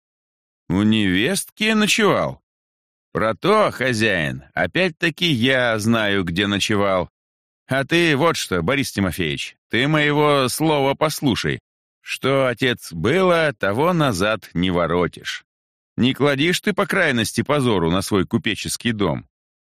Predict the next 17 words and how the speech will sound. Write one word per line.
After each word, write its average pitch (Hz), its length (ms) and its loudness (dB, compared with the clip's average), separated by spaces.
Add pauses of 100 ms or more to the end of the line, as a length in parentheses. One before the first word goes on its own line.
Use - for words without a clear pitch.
Сказывай, 117 720 -2
чего 107 340 0
ты 170 120 0
от 160 120 -2
меня 160 260 2
теперь 143 300 -2
хочешь? - 540 -4 (300)
Какого 143 720 0
ублаготворения 113 1120 0
желаешь?» 73 640 -4 (920)
«Желаю 120 800 0
я 113 200 0
тебе, 113 400 0
аспиду, 82 600 -2
пятьсот 110 540 -4
плетей 123 680 0
закатить», 82 720 -4